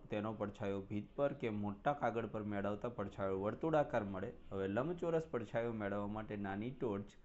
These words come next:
ચાલુ કરી તેની સામે નક્કર નળાકારને શિરોલંબ ઊભો પકડી તેનો પડછાયો ભીત પર કે મોટા કાગળ પર મેળવતા પડછાયો લંબચોરસ મળે. પ્રશ્ન નંબર ચાર છે, સંપૂર્ણ અંધારાવાળા રૂમમાં જો તમારી પાસે અરીસો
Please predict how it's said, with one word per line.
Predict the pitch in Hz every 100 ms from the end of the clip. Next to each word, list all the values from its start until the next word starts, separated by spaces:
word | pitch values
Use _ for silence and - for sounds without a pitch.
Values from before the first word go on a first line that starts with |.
| - - - -
ચાલુ | 113 104 101
કરી | 101 123 135
તેની | 123 107 107
સામે | 104 101 101
નક્કર | 95 98 - 151
નળાકારને | 143 131 123 123 113 104 101
શિરોલંબ | - 120 147 156 156 -
ઊભો | 110 113 131 - - - - - - - -
પકડી | 160 160 120 95 - - - - - - -
તેનો | - 123 123
પડછાયો | 120 113 123 107
ભીત | 101 104 104 -
પર | 139 127
કે | 123
મોટા | 104 98 -
કાગળ | 101 101 101 104
પર | 107
મેળવતા | 101 107 131 135 101
પડછાયો | 113 107 101 - 95 131 - - -
લંબચોરસ | 107 113 110 101 98 92 -
મળે. | 95 90 87 - - -
પ્રશ્ન | 101 98 101 98
નંબર | 95 95
ચાર | 104 107 110
છે, | 156
સંપૂર્ણ | 156 107 101 107 104
અંધારાવાળા | 101 101 101 104 101 101 101
રૂમમાં | 101 104 117 123 120
જો | 110
તમારી | 98 101 95
પાસે | 95 98 -
અરીસો | 98 98 104 104 101